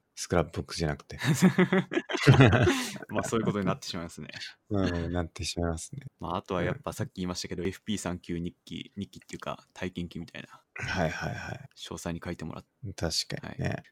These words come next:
Speaker 2: はい。
Speaker 1: まあ、とにかく、試験時間の設定間違ってるやろっていうのは思いましたね。
Speaker 2: どういうことですか、つまり。
Speaker 1: <laughs> あの、二時間の試験なんですけど、
Speaker 2: はい。
Speaker 1: 一時間経ったタイミングぐらいで、
Speaker 2: はい。
Speaker 1: もう三回ぐらい見直して、もう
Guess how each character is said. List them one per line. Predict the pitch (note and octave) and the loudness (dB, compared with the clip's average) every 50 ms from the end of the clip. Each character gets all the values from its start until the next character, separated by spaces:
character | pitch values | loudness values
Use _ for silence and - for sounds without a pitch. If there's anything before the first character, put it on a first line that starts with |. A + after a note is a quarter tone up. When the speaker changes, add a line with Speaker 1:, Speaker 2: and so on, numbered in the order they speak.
| _ - | _ -2
Speaker 2:
は | - F#2+ | 2 4
い。 | F#2 | 6
Speaker 1:
ま | F2+ F#2 F#2 | 8 6 6
あ、 | E2+ | 6
と | - A2 A2+ | 8 8 8
に | A#2+ A#2+ | 8 10
か | A2+ A#2 G2 | 10 10 10
く、 | F2 F2+ F2+ F2 F2 E2+ E2+ E2+ E2+ F2 F2 F2+ - - _ _ - | 10 10 10 10 10 10 10 10 8 8 6 4 2 0 _ _ -2
試 | F#2+ - - - - | 2 4 4 4 8
験 | - C#3 C3 B2+ C3 | 10 12 12 12 12
時 | A#2+ A#2+ A#2+ | 12 10 10
間 | - A2 F#2+ F2 E2+ | 12 12 12 12 10
の | D#2 | 8
設 | - - F#2 E2 - | 8 6 6 6 8
定 | - F#2+ | 8 8
間 | F2 F#2 F#2+ | 12 12 10
違 | F#2 - G2+ G2 F#2+ | 10 10 10 10 10
っ | |
て | E2 - G#2 | 10 10 10
る | F#2+ F#2 | 12 12
や | F2 | 12
ろ | D#2+ D#2+ | 12 10
っ | D#2+ - | 8 6
て | - - | 4 4
い | F#2 F2 | 6 6
う | |
の | F2 D#2+ | 6 6
は | D#2+ | 6
思 | D#2+ E2 E2 E2+ | 6 6 6 6
い | E2 | 6
ま | F2 F2+ | 6 4
し | - - | 4 2
た | E2+ E2 | 0 0
ね。 | E2 D2+ E2+ - - | 0 -2 -6 -12 -4
Speaker 2:
ど | - G2 | -2 -2
う | |
い | F#2+ | -2
う | |
こ | - G2 | -2 -4
と | - F2+ | -4 -4
で | E2 | -6
す | - | -6
か、 | - D#2+ | -10 -10
つ | - - | -10 -8
ま | F2+ D2+ - | -8 -6 -6
り。 | F#2 F#2+ - - - | -6 -6 -8 -10 -12
Speaker 1:
<laughs> | - _ - - G2 | -18 _ -8 -2 0
あ | F2+ D#2+ E2 - | 2 2 4 4
の、 | F#2+ E2+ E2 F#2 | 4 4 4 4
二 | G2 A2 A#2+ | 6 8 8
時 | B2 C#3+ E3 D#3 | 10 8 6 8
間 | - - G#2+ F#2 F2 E2+ E2 | 12 12 12 12 12 8 6
の | E2 D#2 | 4 4
試 | - - - | 2 2 0
験 | - - F2+ F2 E2+ E2 | 4 4 6 6 6 4
な | E2 E2 | 2 0
ん | F2 F2+ | -2 -6
で | - F2+ | -8 -10
す | - - | -12 -6
け | - F2 | -4 -2
ど、 | E2+ E2+ F2+ | 0 0 2
Speaker 2:
は | F2+ F2 F2 F#2 - - - - | 4 4 4 2 0 -6 -6 -4
い。 | A2+ | -2
Speaker 1:
一 | G2+ - C3 C3+ | 2 6 8 10
時 | C#3 D3 C#3+ | 10 12 12
間 | C#3+ A2+ G2 F#2+ E2+ | 12 12 12 12 12
経 | - F#2 | 10 8
っ | D#2+ - _ - | 8 8 _ 6
た | - F#2+ F2 - - - - _ - | 8 8 8 6 0 -12 -12 _ 0
タ | - G#2 G#2+ G#2+ | 6 8 10 10
イ | G#2 | 12
ミ | G#2 G#2 G2+ | 12 10 10
ン | G2+ | 10
グ | G2+ G2+ | 10 10
ぐ | G2+ A2+ | 10 12
ら | G#2 F#2+ D#2+ | 12 12 12
い | D2+ D#2 | 12 10
で、 | D#2+ D#2+ E2 E2 D#2 D2 - - | 10 10 12 12 10 8 4 -2
Speaker 2:
は | - E2+ | -2 -2
い。 | C3+ - - - | -2 -2 0 4
Speaker 1:
も | - G2+ G2+ G2+ | 8 12 12 12
う | G2 | 12
三 | - - A2 G2+ G#2 G#2+ A2+ G#2+ | 12 12 12 12 12 12 12 12
回 | - A2+ A#2 B2 | 12 12 12 12
ぐ | D3 E3 | 12 12
ら | C#3 G#2 | 12 12
い | F#2+ | 12
見 | G2 G2+ | 12 12
直 | G2 F2 E2+ E2 | 12 12 10 10
し | - - | 6 2
て、 | - F2+ F2 - - - - | 4 4 4 4 2 -2 0
も | G#2+ G2+ A2 B2 C#3 D3+ D#3+ D#3+ E3 D#3+ D#3+ | 6 10 12 12 12 12 12 12 12 12 12
う | D3 | 12